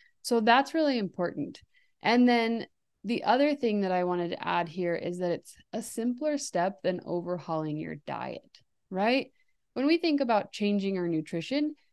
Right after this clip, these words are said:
that's a little bit of a bigger beast <laughs> because we have to eat multiple times per day to live. Um, you know, it, we kind of have to learn a few skills, uh, with, with nutrition, and we do have to learn them with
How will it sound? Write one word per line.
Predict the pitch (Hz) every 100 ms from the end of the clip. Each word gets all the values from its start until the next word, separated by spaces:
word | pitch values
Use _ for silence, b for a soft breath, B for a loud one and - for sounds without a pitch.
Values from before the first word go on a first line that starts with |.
| -
that's | 302 -
a | 440
little | 247 214
bit | 196
of | 180 160
a | 151
bigger | 156 151 147
beast | 143 - - - - - -
<laughs> | 190 - -
because | 208 208 226 202 - b b b -
we | 220 240 240 - -
have | - 330 349
to | - -
eat | 208 -
multiple | 185 185 180 185
times | 180 160 160 165 - -
per | - 180
day | 165 156
to | 147 175
live. | 156 151 151 151 _ b b _ -
Um, | 170 165 160 156 - -
you | 196
know, | 165 165 -
it, | - - -
we | 208 233
kind | 220 233 233
of | 202
have | 202 180
to | - 185 175 - -
learn | 180 175 196 202 190 185
a |
few | 180 190 175
skills, | - - 160 160 170 175
uh, | 175 - -
with, | 170 170 156 - b b -
with | 180
nutrition, | 185 175 175 160 202
and | - 226
we | 247
do | 214 302
have | 370 359
to | 349
learn | 277 262 233
them | 208 190
with | 185 175 175